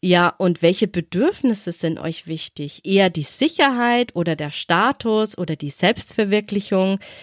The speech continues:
Ich glaub, da muss man auch wirklich mal ehrlich zu sich sein.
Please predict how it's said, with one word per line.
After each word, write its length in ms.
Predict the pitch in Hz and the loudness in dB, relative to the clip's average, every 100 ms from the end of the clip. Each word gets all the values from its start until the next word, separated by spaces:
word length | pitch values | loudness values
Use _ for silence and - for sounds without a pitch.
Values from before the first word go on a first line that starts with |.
| - | -18
Ich 180 | 175 - | -14 -2
glaub, 240 | 175 269 | 0 2
da 80 | 247 | 2
muss 220 | 220 220 | 2 2
man 100 | - | -2
auch 140 | - - | -4 -4
wirklich 280 | - 285 | -4 -2
mal 120 | 262 - | -2 0
ehrlich 340 | 247 294 - | 4 4 2
zu 140 | - 147 | -2 -4
sich 220 | 147 - | -6 -8
sein. 400 | 143 139 143 | -6 -4 -4